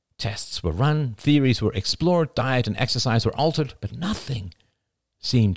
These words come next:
to help. The closest Crystal was able to come to a diagnosis was Gulf War syndrome. She had spent time in Iraq and Kuwait following up on the after effects of the invasion.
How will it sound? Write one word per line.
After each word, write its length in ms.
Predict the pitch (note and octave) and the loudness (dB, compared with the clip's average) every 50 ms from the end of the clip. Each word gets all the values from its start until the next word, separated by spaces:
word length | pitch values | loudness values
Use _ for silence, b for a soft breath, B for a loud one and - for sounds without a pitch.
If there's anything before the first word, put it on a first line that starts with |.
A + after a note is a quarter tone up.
| - - | -2 -4
to 80 | - A#2 | -4 -4
help. 340 | G#2+ C#3 F3 F3 D3+ C#3 - - _ _ _ _ _ _ _ _ _ _ _ _ _ _ _ _ _ _ _ _ _ _ _ _ _ _ _ _ _ _ _ _ _ _ _ _ _ _ _ _ _ _ _ _ _ _ _ _ _ _ _ _ - | -2 -4 -6 -8 -12 -18 -20 -20 _ _ _ _ _ _ _ _ _ _ _ _ _ _ _ _ _ _ _ _ _ _ _ _ _ _ _ _ _ _ _ _ _ _ _ _ _ _ _ _ _ _ _ _ _ _ _ _ _ _ _ _ 0
The 140 | F3 F3 | 0 0
closest 800 | D3 - - - - A3+ B3+ B3+ - - - A#2 - - - - | 0 -2 -4 0 2 4 4 4 2 0 -2 -4 -6 -6 -8 -6
Crystal 300 | - - D3+ - - B2+ | -4 -4 -2 0 0 -2
was 120 | A2 G#2 | 0 2
able 220 | - C3 D3 B2+ A2+ | 2 2 2 2 0
to 80 | G2+ | 0
come 220 | - - B2 A#2 A2+ | 0 0 2 2 2
to 120 | - C3 - | 2 2 2
a 100 | G2+ G#2+ | 4 2
diagnosis 880 | G2 - F#2+ F#2+ F2 E2 F2+ C#3 G3 B3 B3+ - - - - - - - | 2 2 0 0 0 2 2 4 4 4 4 2 0 -4 -6 -6 -4 -2
was 340 | - A#2 G2+ - - - - _ _ _ _ _ - | 0 0 0 0 0 -2 -4 _ _ _ _ _ -2
Gulf 320 | - C3 D3 D3 - - | 0 0 0 0 0 -2
War 220 | D3 F3 A#3 C#4 A#3+ | 0 2 2 2 2
syndrome. 440 | - - A2+ G2 - G#2+ G2 - - _ _ _ _ _ _ _ | 2 0 0 -2 -2 -6 -10 -14 -16 _ _ _ _ _ _ _
She 160 | - - C#3+ | -4 0 0
had 160 | A#2 A2 F#2+ | 0 0 -2
spent 240 | - - G#2+ G2 E2 | -2 0 0 0 0
time 240 | - - F#2 E2 E2 | 0 0 0 2 2
in 60 | D#2+ | 0
Iraq 380 | D2 D2 D#2 D#2 D#2 D#2+ - - | 0 -2 -2 -2 -4 -4 -4 -2
and 180 | - A#2+ B2+ - | 0 2 2 2
Kuwait 440 | - - E2+ D2+ D2+ - - _ - | 0 -2 -2 -2 -4 -4 -8 _ -2
following 360 | - G2 F#2 F2+ E2 E2 E2 | 2 2 4 4 2 2 2
up 200 | D#2+ E2 - D#2+ | 0 0 0 0
on 60 | D#2+ | -2
the 120 | D#2+ - | 0 0
after 240 | E2+ E2+ E2+ - - | 0 -2 -2 -2 -4
effects 300 | F2 - F#2 E2 - - | -2 -2 -2 -2 -2 -4
of 60 | E2 | -4
the 100 | - E2 | -2 -2
invasion. 420 | D#2+ D#2+ D#2+ G2+ G#2 G#2 - D#2+ | 0 2 2 4 2 2 2 -2